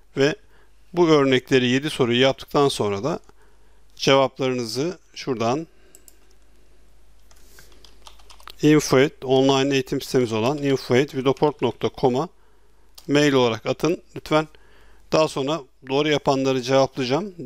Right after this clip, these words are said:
Doğru ya da yanlış diye ya da eksik diye bakıp cevaplayacağım.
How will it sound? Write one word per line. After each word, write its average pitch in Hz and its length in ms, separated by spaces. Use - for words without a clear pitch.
Doğru 127 260
ya 123 100
da 123 80
yanlış 123 400
diye 117 180
ya 117 220
da 120 60
eksik - 360
diye 107 240
bakıp 117 260
cevaplayacağım. 123 600